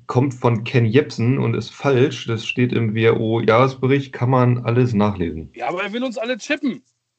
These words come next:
Speaker 2: Das steht
Speaker 1: Jebsen
Speaker 2: auch in
Speaker 1: oder
Speaker 2: der
Speaker 1: Gates?
Speaker 2: Na, Mensch, Gates, das steht auch in der Johannes-Offenbarung.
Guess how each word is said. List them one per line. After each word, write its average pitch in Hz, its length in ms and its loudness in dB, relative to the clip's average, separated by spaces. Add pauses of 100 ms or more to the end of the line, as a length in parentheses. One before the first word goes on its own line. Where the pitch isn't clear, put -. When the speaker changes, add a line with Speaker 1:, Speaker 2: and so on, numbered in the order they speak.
(1160)
Speaker 2:
Das 139 120 -10
steht 92 140 0
Speaker 1:
Jebsen 233 180 4
Speaker 2:
auch 226 60 4
in 202 100 8
Speaker 1:
oder 160 80 6
Speaker 2:
der 107 140 2
Speaker 1:
Gates? 117 240 0 (420)
Speaker 2:
Na, 143 300 -4 (240)
Mensch, 214 500 0
Gates, 226 340 0
das 180 180 -8
steht 233 160 -8
auch 214 100 -6
in 220 80 -12
der 214 100 -4
Johannes-Offenbarung. 170 1080 -2